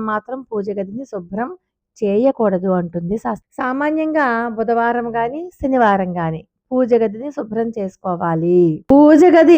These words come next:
శుభ్రం చేసేటప్పుడు పొరపాటున కూడా మనకి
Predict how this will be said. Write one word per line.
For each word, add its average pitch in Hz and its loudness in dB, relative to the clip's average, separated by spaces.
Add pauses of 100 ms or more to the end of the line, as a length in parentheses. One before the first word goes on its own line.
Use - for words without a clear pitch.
శుభ్రం 269 4
చేసేటప్పుడు 269 6 (120)
పొరపాటున 233 2
కూడా 180 4 (720)
మనకి 254 2